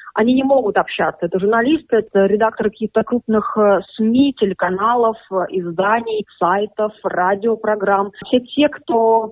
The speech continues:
формирует какой-то контент, редактируют какие-то материалы. И, возможно, простые люди могли бы узнать какие-то инсайты, какие-то вещи, которые в обычной жизни, э,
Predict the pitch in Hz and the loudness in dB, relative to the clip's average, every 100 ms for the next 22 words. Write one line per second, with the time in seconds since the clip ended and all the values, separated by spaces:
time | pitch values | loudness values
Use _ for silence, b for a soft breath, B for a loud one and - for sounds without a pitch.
0 | - 247 254 262 262 254 240 240 220 - | -2 0 2 0 -4 -4 -2 0 -2 0
1 | 220 214 - 180 175 _ _ 202 233 - | 0 0 -2 -2 -2 _ _ -4 -4 -2
2 | 269 247 247 220 233 220 214 220 247 226 | -4 -2 -4 -6 -8 -4 -4 -2 0 2
3 | 233 220 196 B B 226 226 247 330 294 | 2 2 0 B B 0 0 0 -2 0
4 | 269 240 220 208 - 240 - 277 262 339 | -2 0 0 -4 0 -2 2 2 4 2
5 | 285 247 233 - - 226 285 254 254 254 | 2 0 -2 -8 -8 0 0 2 0 0
6 | 247 262 254 233 220 B B 233 226 - | 0 0 2 0 -2 B B -6 -6 -2
7 | 285 370 349 254 220 247 240 233 226 320 | 0 0 -2 -4 -4 -4 -2 -2 0 -4
8 | - 247 220 226 226 220 233 220 359 - | -2 -4 -2 0 0 2 0 2 0 2
9 | 277 233 254 202 202 190 | 0 2 0 0 0 0